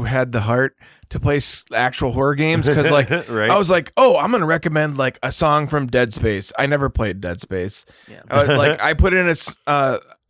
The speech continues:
Speaker 1: I did Amnesia: The Dark Descent for about thirty-five minutes, and then I got too spooked,
Speaker 3: Yeah.
Speaker 1: and I decided I was gonna quit it until I had somebody to sit next to me while I do it. And, I mean, my wife doesn't like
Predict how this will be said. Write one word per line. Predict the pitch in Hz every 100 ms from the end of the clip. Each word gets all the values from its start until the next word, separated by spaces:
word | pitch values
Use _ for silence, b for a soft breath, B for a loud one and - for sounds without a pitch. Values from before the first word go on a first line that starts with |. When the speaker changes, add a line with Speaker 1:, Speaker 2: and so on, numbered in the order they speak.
| _ _
Speaker 1:
I | 143
did | 139 202 151 - _
Amnesia: | 156 151 143 156 147
The | 135
Dark | 120 123
Descent | 123 - 127 113
for | 113
about | 110 78
thirty-five | - 127 131 131 135 123
minutes, | 107 101 90
and | - 113
then | 110
I | 110
got | 117 104
too | 127
spooked, | 117 - 104 98 - - b b b b
Speaker 3:
Yeah. | - -
Speaker 1:
and | 113
I | 110
decided | 107 131 120 113 113
I |
was | 113
gonna | 120 117 113
quit | - 127
it | 110 -
until | 123 117 120
I | 113
had | 117 110
somebody | - 120 113
to |
sit | 104 151 131
next | 113 -
to |
me | 117
while | 104 107 104
I | 104
do | 120 113
it. | 107
And, | 110 110 101 b b b b b
I | 127
mean, | 135
my | 139
wife | 135 143
doesn't | 123 131 131
like | 117 117